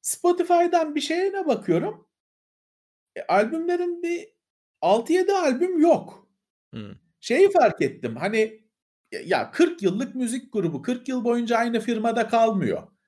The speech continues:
Speaker 1: Bazen işte E M I oluyor, bazen bilmem ne, e, Griffin oluyor falan. Firma değiştiriyorlar ya, belli ki bir firmayla anlaşması yok Spotify'ın. O dönemdeki albümleri yok Spotify'da.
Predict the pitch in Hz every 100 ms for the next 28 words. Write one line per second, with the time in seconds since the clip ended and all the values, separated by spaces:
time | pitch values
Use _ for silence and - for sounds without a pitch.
0 | _ - 202 214 214 202 202 196 - 196
1 | 208 202 202 208 165 113 127 180 180 190
2 | 190 190 185 190 190 185 185 190 160 110
3 | 151 143 123 175 196 180 190 165 135 117
4 | 147 175 185 190 165 - 202 226 226 220
5 | 196 - 202 226 381 320 208 208 247 254
6 | 262 262 254 269 254 247 240 240 226 233
7 | 214 247 233 277 254 165 - - - 127
8 | 147 349 - _ _ _ _ _ _ _
9 | 269 381 349 247 190 175 170 165 165 208
10 | 202 214 202 226 339 349 - - 151 -
11 | 127 104 98 82 -